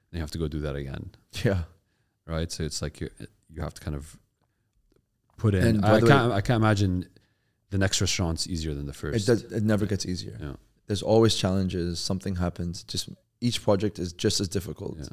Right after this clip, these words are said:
Speaker 1: So then what's the North Star? Like, if, like, every time you open a new project, it's exciting.
Speaker 2: But you know you're gonna go through the shit to open it.
Speaker 1: Yeah.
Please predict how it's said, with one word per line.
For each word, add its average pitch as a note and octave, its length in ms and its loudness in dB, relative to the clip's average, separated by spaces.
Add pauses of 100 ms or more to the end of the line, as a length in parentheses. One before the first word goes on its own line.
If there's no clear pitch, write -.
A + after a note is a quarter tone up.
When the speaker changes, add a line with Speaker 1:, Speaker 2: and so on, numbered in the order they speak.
Speaker 1:
So - 180 -2
then G#2 180 6
what's G2+ 180 4
the G2+ 100 4
North F#2+ 200 4
Star? F2+ 340 -2
Like, C#2 220 -12
if, - 280 -18
like, - 340 -12 (200)
every A2 200 2
time G#2 180 2
you G#2 80 4
open G2+ 180 2
a F2+ 160 0
new F#2+ 160 0
project, F#2 580 -2
it's - 100 -12
exciting. A2 640 2 (140)
Speaker 2:
But - 120 -6
you D3+ 80 6
know D3+ 120 8
you're D#3 140 6
gonna G#2+ 140 4
go A2+ 220 10
through A2 460 4 (100)
the - 80 -2
shit - 380 6
to - 80 0
open G#2 300 0
it. - 120 -14 (160)
Speaker 1:
Yeah. D#2+ 240 -6